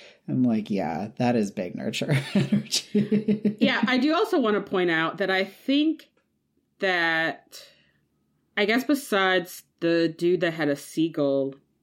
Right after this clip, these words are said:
Speaker 2: demon, I think this is one of the first adult men that we see that doesn't have some kind of predator or a-, apex predator as their demon.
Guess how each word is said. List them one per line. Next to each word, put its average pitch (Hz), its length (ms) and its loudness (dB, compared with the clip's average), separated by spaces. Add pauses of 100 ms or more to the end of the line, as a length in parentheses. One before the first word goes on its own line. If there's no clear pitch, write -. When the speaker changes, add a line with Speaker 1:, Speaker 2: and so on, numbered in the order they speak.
(100)
Speaker 2:
demon, 156 640 0
I 185 80 -4
think 254 320 0
this 226 180 -6
is 190 100 -4
one 151 220 0
of 160 120 0
the 160 100 -2
first - 880 -6 (1160)
adult 156 600 0
men 156 520 0
that 175 140 -4
we 143 120 2
see 156 300 0
that 170 280 -4
doesn't 135 400 0
have 127 220 -2
some 139 160 -2
kind 123 200 -6
of - 260 -10
predator 117 640 -4
or 131 140 -2
a-, 92 260 -8
apex - 360 -6
predator 85 580 -6
as - 240 -10
their - 140 -10
demon. - 440 -10